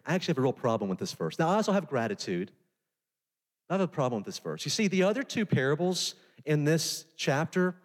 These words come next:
are about, um, a shepherd who loses a sheep, and what does he do? He goes after the sheep. We have a woman who loses a coin. What does she do? She goes and searches for the coin.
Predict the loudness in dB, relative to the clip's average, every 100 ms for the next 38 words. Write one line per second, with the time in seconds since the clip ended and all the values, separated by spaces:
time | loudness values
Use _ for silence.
0 | _ -14 -2 2 2 2 2 2 -2 -18
1 | -20 -20 -14 -2 0 0 -4 -4 0 0
2 | 2 2 2 4 2 0 -4 -2 0 -2
3 | -4 -18 _ -4 0 2 2 0 2 4
4 | 4 0 -8 _ _ _ 0 4 4 2
5 | 0 -4 -2 -2 -2 0 0 -2 -6 -12
6 | _ _ _ _ _ _ _ _ _ _
7 | _ _ _ _ _ _ _ 2 4 4
8 | 4 4 4 4 4 6 4 2 0 -4
9 | 0 2 2 2 0 0 0 -2 0 2
10 | 2 0 -6 _ _ -6 -2 2 4 4
11 | 2 -2 0 0 -2 -2 -4 -4 -2 -2
12 | -2